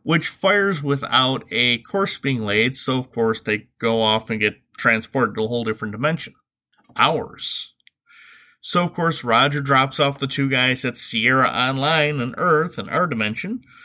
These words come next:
and leaves once he's turned down for a janitor's position. You think a man just brought these two alien programmers to you and,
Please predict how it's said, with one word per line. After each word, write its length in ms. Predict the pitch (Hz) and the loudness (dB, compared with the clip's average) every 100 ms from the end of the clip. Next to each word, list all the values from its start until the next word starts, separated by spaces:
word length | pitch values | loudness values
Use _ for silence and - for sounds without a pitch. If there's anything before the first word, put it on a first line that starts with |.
| - - _ _ _ _ _ | -20 -20 _ _ _ _ _
and 320 | 190 214 196 | 2 2 2
leaves 460 | 151 147 143 143 139 | 2 2 2 0 -6
once 320 | 113 113 113 | -4 -2 -2
he's 220 | 117 113 | -4 -6
turned 340 | - - 104 101 | -6 -4 -4 0
down 300 | 92 95 98 | 0 0 -4
for 180 | - 113 | -2 -2
a 80 | |
janitor's 640 | 110 98 113 170 151 110 107 | -2 -4 -2 -2 -2 -2 -4
position. 520 | - 101 95 - - _ _ _ _ _ _ _ _ _ _ _ _ _ | -8 -6 -6 -8 -12 _ _ _ _ _ _ _ _ _ _ _ _ _
You 80 | 175 | -2
think 140 | 202 185 | 0 4
a 40 | |
man 320 | 135 180 180 | 4 4 2
just 280 | 151 139 _ | 0 -6 _
brought 220 | 160 175 | 2 2
these 160 | 175 - | 2 -2
two 200 | 190 175 | -2 0
alien 360 | 175 180 160 | 2 2 0
programmers 640 | 139 190 190 170 147 143 139 | 2 2 2 2 2 0 -2
to 120 | 143 | 0
you 280 | 147 151 147 | 2 4 4
and, 320 | 131 123 120 | 4 2 -4